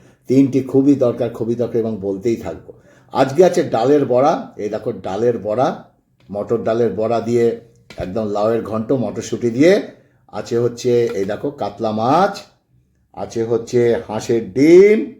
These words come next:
আছে হচ্ছে অল্প একটু শুটকি মাছ বাটা, এটা পুরনো, ঠিক আছে?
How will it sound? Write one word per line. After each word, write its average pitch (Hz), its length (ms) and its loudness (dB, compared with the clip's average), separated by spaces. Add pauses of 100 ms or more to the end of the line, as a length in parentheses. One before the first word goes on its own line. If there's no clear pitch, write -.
(720)
আছে 107 240 -8
হচ্ছে 131 280 0 (480)
অল্প 110 240 -4
একটু 139 220 -2
শুটকি 123 380 -6
মাছ 151 200 -2
বাটা, 87 340 -8 (180)
এটা 113 180 -2
পুরনো, 110 500 0
ঠিক 123 160 -4
আছে? 151 220 0